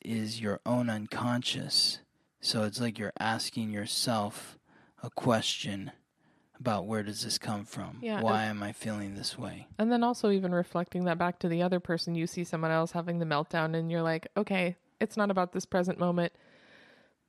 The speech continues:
Speaker 2: Is there something from your past that maybe this is, like, coming from,
Speaker 1: Mm.
Speaker 2: coming from there? 'Cause this is, like, a bigger expression than just, like, the small thing that's happening." I mean,
Speaker 1: Yeah.
Speaker 2: th-, and I think that's with any, any sort of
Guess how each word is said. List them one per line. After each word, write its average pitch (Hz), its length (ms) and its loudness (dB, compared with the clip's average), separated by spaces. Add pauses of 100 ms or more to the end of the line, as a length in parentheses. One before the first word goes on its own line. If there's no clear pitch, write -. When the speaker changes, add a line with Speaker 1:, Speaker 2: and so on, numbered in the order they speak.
Speaker 2:
Is 208 120 2
there 202 100 2
something 175 340 0
from 165 180 -6
your 160 120 -4
past - 440 -10
that - 240 -6
maybe 180 280 -4
this - 260 -8
is, - 180 -10
like, - 280 -6 (460)
coming 175 320 -4
from, - 400 -8 (140)
Speaker 1:
Mm. 117 600 -6 (200)
Speaker 2:
coming 165 240 -2
from 160 220 -6
there? 151 180 -2
'Cause 175 220 -8
this - 180 -8
is, 160 120 -6
like, 151 160 -2
a 170 40 0
bigger 160 420 -2
expression - 560 -4
than 160 220 -4
just, 160 240 -8
like, - 140 -6
the 165 100 -4
small 165 240 -4
thing 170 180 -8
that's 196 200 -8
happening." - 500 -8 (320)
I 131 40 0
mean, 135 60 4
Speaker 1:
Yeah. 127 120 4
Speaker 2:
th-, 110 140 0
and 226 100 2
I 240 60 2
think 269 160 -2
that's 233 200 0
with 185 100 0 (420)
any, 175 480 2 (800)
any 240 240 6
sort 202 280 4
of 175 220 2